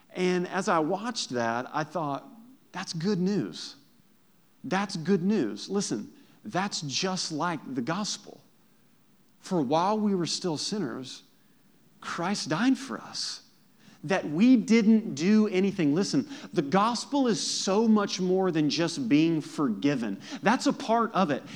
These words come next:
and that's good news. But we're not just forgiven. Listen, we are rewarded in Christ. That we now have a new identity. And what the Apostle Paul does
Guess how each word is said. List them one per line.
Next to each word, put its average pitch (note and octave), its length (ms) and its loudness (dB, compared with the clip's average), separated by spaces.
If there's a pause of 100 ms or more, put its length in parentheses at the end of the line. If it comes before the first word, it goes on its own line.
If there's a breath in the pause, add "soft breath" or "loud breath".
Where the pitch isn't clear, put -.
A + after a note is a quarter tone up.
(120)
and C#3+ 120 4
that's G#3+ 280 2
good D#3 340 0
news. D#3 540 0 (180 loud breath)
But D#3+ 160 2
we're F#3+ 180 6
not B3+ 360 2
just - 460 -2
forgiven. C#3 760 2
Listen, D3+ 480 0 (380 loud breath)
we G3+ 300 6
are F3+ 420 0
rewarded C#3+ 1300 4
in A#2+ 260 0
Christ. - 640 -8 (480 loud breath)
That F3+ 180 4
we G3 240 6
now G3 460 4
have D#3 720 0
a D#3+ 160 4
new E3+ 580 4
identity. D3 760 0 (260 loud breath)
And F3 160 6
what G#3 160 4
the A3+ 80 6
Apostle A3 500 0
Paul A3 300 0
does C#3+ 800 4